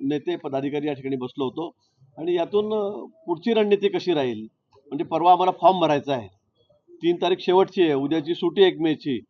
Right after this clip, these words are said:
म्हणजे दोन दिवस आता फॉर्म भरायला राहिलेले आहेत. त्यामुळे नाव जरी जाहीर झालं नसलं, पक्ष जरी जाहीर झाला नसला, तरी आम्ही सगळी तयारी करून ठेवलेली आहे, सगळी तयारी केलेली आहे. म्हणजे अगदी तो रथ सजवण्यापासून असेल, झेंड्यांपासून असेल,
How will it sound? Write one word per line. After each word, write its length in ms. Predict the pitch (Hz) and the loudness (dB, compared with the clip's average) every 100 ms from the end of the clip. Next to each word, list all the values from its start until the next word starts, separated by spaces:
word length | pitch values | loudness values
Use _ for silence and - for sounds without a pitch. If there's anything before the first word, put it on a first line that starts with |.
| _ _ | _ _
म्हणजे 220 | - 196 | -4 -2
दोन 260 | 151 190 226 | 2 2 4
दिवस 200 | 220 214 | 2 2
आता 140 | 208 | 0
फॉर्म 240 | 220 185 180 | 0 0 0
भरायला 300 | 170 180 175 | 0 0 0
राहिलेले 320 | 151 143 156 | 0 0 2
आहेत. 240 | 143 143 - _ _ - - | 2 2 -4 _ _ -18 -8
त्यामुळे 460 | 208 214 240 247 247 - | -2 0 0 -2 -6 -12
नाव 440 | - 143 139 160 190 | -10 -4 0 2 4
जरी 220 | 226 247 | 2 4
जाहीर 180 | 233 220 | 4 6
झालं 200 | 190 196 | 4 4
नसलं, 400 | 185 180 165 143 - | 0 0 0 0 -4
पक्ष 180 | 143 190 | -8 0
जरी 180 | 214 240 | 2 4
जाहीर 180 | 226 | 4
झाला 220 | 202 185 185 | 4 2 0
नसला, 320 | 170 165 131 - _ _ | 4 4 4 0 _ _
तरी 120 | 202 | -2
आम्ही 200 | 214 214 | 0 0
सगळी 280 | 214 180 185 196 | -2 0 0 2
तयारी 220 | 185 185 | 2 2
करून 180 | 170 165 | 0 -2
ठेवलेली 360 | 156 135 131 | -2 -2 -2
आहे, 80 | 113 - _ _ _ _ _ - - - | -6 -10 _ _ _ _ _ -6 -6 -4
सगळी 180 | 196 220 202 | 0 2 6
तयारी 200 | 214 196 | 6 6
केलेली 260 | 170 151 | 2 0
आहे. 60 | 143 | 0
म्हणजे 200 | 151 170 | -2 -2
अगदी 360 | 165 165 190 165 131 120 117 | -2 -2 -2 -4 -14 -12 -12
तो 280 | 113 151 156 | -6 -4 -4
रथ 40 | |
सजवण्यापासून 720 | 165 160 165 175 170 156 165 | -4 -4 -2 -2 -4 -4 -4
असेल, 420 | 160 175 165 156 | -4 -4 -2 -4
झेंड्यांपासून 680 | 147 131 147 165 160 160 165 | -4 -4 -4 -4 -6 -6 -6
असेल, 340 | 151 165 165 | -6 -6 -6